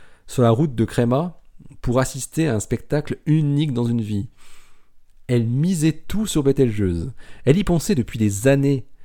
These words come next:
à cette étoile mythique. Christina sentait que c'était elle qui venait de mourir sept cent vingt ans plus tôt. Il fallait avoir un horizon sud-est le plus dégagé possible, sans ville à moins de trente kilomètres.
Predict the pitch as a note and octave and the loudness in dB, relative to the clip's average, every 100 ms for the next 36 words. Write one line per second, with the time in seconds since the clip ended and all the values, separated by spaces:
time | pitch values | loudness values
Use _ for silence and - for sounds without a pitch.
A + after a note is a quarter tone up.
0 | - A2+ - G#2 A2+ - G#2+ G2+ A2 G#2 | -14 -6 -2 -2 0 0 0 0 -2 -4
1 | A2 F2+ - D#2+ F2 - - - - - | -8 -8 -8 -10 -10 -14 -16 -16 -18 -18
2 | - - - - - C#3 - C#3+ D3 - | -18 -20 -20 -20 -6 -6 -2 2 2 2
3 | A#2 - D#3 A2 A2+ - A#2 - B2+ B2 | -4 -4 -6 -4 -6 -2 -4 -2 0 2
4 | B2+ E2 D#2+ - G2 G#2 G#2 G2+ G#2+ G#2+ | 2 -2 -4 -10 -6 -2 -2 0 0 0
5 | G#2 - A2+ - G#2+ G2+ G2+ - F2 F2 | 0 -2 -4 -2 -4 -4 -6 -6 -8 -8
6 | F2 - - - - - - - - - | -10 -14 -20 -20 -20 -18 -18 -16 -18 -18
7 | - - - A2+ - D3 E3 E3 B2 C#3 | -18 -14 -8 -8 0 2 4 4 2 2
8 | B2 B2 B2 B2 C3+ B2+ - C3+ D#3+ - | 2 2 2 2 -2 -2 0 4 4 2
9 | A#2+ A#2+ - F3+ E3 D3+ C3+ C#3+ C3 - | 0 0 0 0 2 2 0 -2 -4 -4
10 | A2+ F2+ E2+ G2 - - D3+ D3+ D3+ F3+ | -6 -4 -6 -10 -16 -4 0 0 0 2
11 | C#3+ A#2+ C3+ B2 C3+ A#2+ B2 A#2 G2 - | 2 2 2 0 -2 -4 -2 -2 -2 -6
12 | - | -14